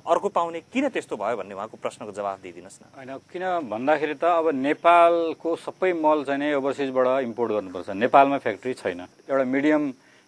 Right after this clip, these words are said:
Speaker 2: स्तरको फ्याक्ट्री खोलो भने कमसेकम सय मेगावाट चाहिँ बिजुली चाहिन्छ।
Speaker 1: भनेपछि नेपालमा तत्काल
Speaker 2: भने-,
Speaker 1: बनाउन
Speaker 2: भनेपछि
Speaker 1: सम्भव छैन।
Speaker 2: नेपालमा जम्मै करिब छ सय मेगावाटको होला। ज-, ज-, चौध, चौध, प-,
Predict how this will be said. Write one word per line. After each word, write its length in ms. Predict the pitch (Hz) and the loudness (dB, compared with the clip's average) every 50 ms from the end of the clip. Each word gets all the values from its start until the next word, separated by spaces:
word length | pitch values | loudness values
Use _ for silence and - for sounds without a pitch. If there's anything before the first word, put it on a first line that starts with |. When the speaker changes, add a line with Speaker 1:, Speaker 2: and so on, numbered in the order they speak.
| - 143 | -10 -10
Speaker 2:
स्तरको 680 | - - - 143 139 127 139 147 147 151 156 - - _ _ _ _ _ _ _ _ - | -6 0 0 0 0 2 2 2 2 2 0 -2 -6 _ _ _ _ _ _ _ _ -4
फ्याक्ट्री 300 | 127 127 127 143 160 139 | -4 -2 0 0 -2 0
खोलो 300 | - 147 143 147 143 131 | 2 2 2 4 4 4
भने 420 | 127 123 127 139 147 151 147 135 - - | 2 2 2 0 0 -2 -2 -4 -4 -4
कमसेकम 380 | 131 127 123 131 127 139 139 | -4 -4 -2 -4 -4 -4 -6
सय 400 | 131 - - 135 139 139 139 131 120 | -4 0 2 4 6 6 4 2 0
मेगावाट 500 | 113 117 123 127 131 131 131 131 123 117 | -2 0 4 6 6 6 6 6 4 2
चाहिँ 260 | - 127 127 127 113 | -2 -6 -6 -6 -8
बिजुली 280 | 113 107 117 113 120 | -8 -6 -6 -6 -6
चाहिन्छ। 300 | 113 117 98 92 90 82 | -4 -6 -6 -6 -8 -12
Speaker 1:
भनेपछि 460 | 90 95 - _ - 113 123 - 139 139 | -14 -16 -18 _ -16 -16 -14 -12 -12 -8
नेपालमा 340 | 139 - 151 151 151 151 | -2 0 0 0 0 -2
तत्काल 360 | 143 139 147 139 - 160 156 90 | -6 -6 -8 -6 -2 0 2 2
Speaker 2:
भने-, 200 | 92 123 139 139 | 2 2 0 2
Speaker 1:
बनाउन 160 | - 104 120 | 2 4 4
Speaker 2:
भनेपछि 180 | 151 151 175 | 4 4 4
Speaker 1:
सम्भव 60 | 165 170 | 4 4
छैन। 60 | 165 | 4
Speaker 2:
नेपालमा 400 | 156 147 156 170 170 175 170 165 | 6 8 10 10 10 10 8 8
जम्मै 520 | 147 156 160 165 165 160 156 143 131 127 117 | 8 6 4 4 4 4 4 4 2 0 2
करिब 240 | - 151 156 151 131 | 2 4 4 2 2
छ 100 | - - | 2 2
सय 200 | 139 127 156 160 | 2 6 6 4
मेगावाटको 500 | 151 151 147 151 147 147 147 143 139 147 | 6 6 6 8 8 8 8 6 4 4
होला। 280 | 131 123 135 156 143 - - _ _ _ _ - 135 | 6 6 6 4 4 0 -4 _ _ _ _ -12 -10
ज-, 440 | 113 110 117 117 101 107 120 120 - - 123 | -6 -6 -6 -6 -6 -8 -14 -16 -14 -14 -14
ज-, 100 | 110 98 - | -12 -6 0
चौध, 320 | 139 139 143 156 151 135 | 2 4 6 6 4 4
चौध, 220 | 117 - 143 147 151 | 4 2 2 4 4
प-, 340 | 147 131 - 135 120 117 | 2 2 0 -4 -4 -4